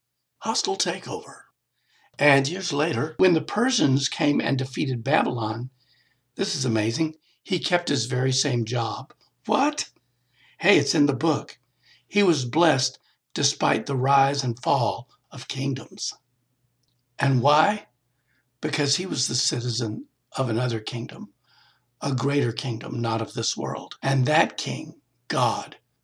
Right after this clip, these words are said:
was providing for him. So the bottom line in it all is this. No matter what happens in the world around you, because you're God's child and kingdom subject, he promises you'll flourish like a palm tree.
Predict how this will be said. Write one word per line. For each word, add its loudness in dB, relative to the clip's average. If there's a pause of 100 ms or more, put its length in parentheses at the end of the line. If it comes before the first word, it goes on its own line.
(100)
was 0
providing -2
for -8
him. -10 (680)
So 2
the 2
bottom 6
line 6
in 2
it -2
all -4
is -10
this. -8 (540)
No 0
matter 6
what -2
happens -6
in -2
the -2
world 0
around -2
you, -10 (340)
because 4
you're 2
God's -2
child -2
and 0
kingdom 0
subject, -4 (640)
he 0
promises -2
you'll 4
flourish 0
like -6
a -8
palm 2
tree. -10